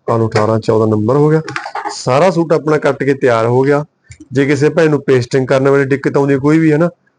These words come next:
ਉਹ ਵੀ ਕੁਮੈਂਟ ਬਾਕਸ ਦੇ ਵਿੱਚ ਦੱਸਿਆ ਕਰੋ, ਜਾਂ ਜੇਬ ਨਹੀਂ ਗੋਲ ਕਰਨੀ ਆਉਂਦੀ, ਕੁਮੈਂਟ ਬਾਕਸ ਦੇ ਵਿੱਚ ਦੱਸ ਦਿਆ ਕਰੋ। ਫੱਟੀ ਬਾਰੇ ਮੈਂ ਇੱਕ ਦੋ ਵਾਰੀ ਵੀਡੀਓ ਦੱਸਦਾ ਸੀਗਾ, ਕੱਟ ਕੇ ਵੀ ਤੁਹਾਨੂੰ ਦਿਖਾਤੀ ਸੀਗੀ ਨਾ। ਜੇ ਨਹੀਂ ਕੱਟਣੀ ਆਉਂਦੀ, ਕੁਮੈਂਟ ਬਾਕਸ ਦੇ ਵਿੱਚ ਦੱਸਿਆ ਕਰੋ, ਫਿਰ ਆਪਾਂ ਉਵੇਂ ਦੀਆਂ ਵੀਡੀਓ ਪਾਇਆ ਕਰੀਏ, ਠੀਕ ਆ ਜੀ?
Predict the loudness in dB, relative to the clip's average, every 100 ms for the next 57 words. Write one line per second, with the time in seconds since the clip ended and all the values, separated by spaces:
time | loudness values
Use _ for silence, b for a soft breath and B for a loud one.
0 | _ -6 -4 -2 0 0 2 2 2 0
1 | 0 0 0 0 2 2 2 0 2 2
2 | 2 2 2 0 0 -2 -2 -4 -6 -14
3 | _ _ _ _ _ -4 -2 0 0 0
4 | -2 -2 0 -2 -2 -2 2 0 -2 b
5 | b b _ -8 -2 2 2 2 2 2
6 | 0 0 2 2 0 -2 -2 0 0 0
7 | -2 -2 0 -2 -2 -2 -2 0 0 0
8 | 0 0 -2 -2 0 -2 -6 _ _ _
9 | -10 -2 0 2 2 4 4 4 2 0
10 | 2 2 2 2 2 0 0 -2 0 0
11 | -2 b b _ -6 -4 0 0 0 2
12 | 2 4 2 2 0 0 0 0 0 -2
13 | -6 -6 -4 -2 0 -2